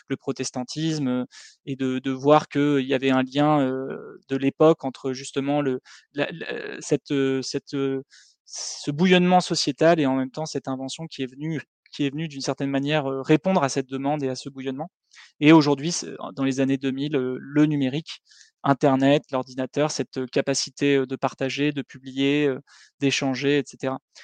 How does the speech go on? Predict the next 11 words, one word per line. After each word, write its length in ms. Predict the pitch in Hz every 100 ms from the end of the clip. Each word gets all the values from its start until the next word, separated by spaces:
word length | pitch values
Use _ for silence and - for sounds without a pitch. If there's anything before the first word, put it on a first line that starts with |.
| - -
Et 80 | 135
j'aime 220 | 139 139
beaucoup, 340 | 151 - 185
heu, 100 | 151 127
cette 180 | 139
citation 420 | - - 139 165 165
qu'on 160 | 143 135
attribue 360 | 131 143 139
à 80 | 135
Benjamin 400 | 139 135 135 135
Bayard, 400 | 131 131 170